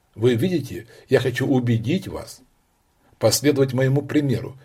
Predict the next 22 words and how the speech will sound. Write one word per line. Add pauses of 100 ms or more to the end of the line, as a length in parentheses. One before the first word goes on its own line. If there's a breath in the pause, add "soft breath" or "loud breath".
и
пожертвовать
некоторые
вещи
в
пользу
бедных". (580)
Джейн, (300 loud breath)
наконец,
пришла
в
себя
и
смогла
ответить. (520 loud breath)
"Мне
кажется, (680 soft breath)
у
вас
эти
вещи
будут